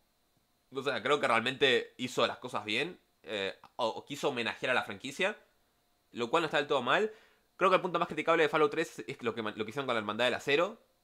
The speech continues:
Mm, es un punto bastante... Pero aún así,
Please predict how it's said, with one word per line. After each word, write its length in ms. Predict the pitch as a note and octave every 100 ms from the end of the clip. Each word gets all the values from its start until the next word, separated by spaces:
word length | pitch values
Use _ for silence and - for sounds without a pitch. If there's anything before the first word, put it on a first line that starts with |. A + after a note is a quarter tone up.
| _ -
Mm, 440 | C3 A2+ G#2+ G2+
es 140 | G#2 A#2
un 80 |
punto 200 | A2 A#2
bastante... 220 | G#2 G#2+ -
Pero 160 | C3 C3+
aún 200 | E3 A3
así, 480 | G#3 A3 G#3 G#3+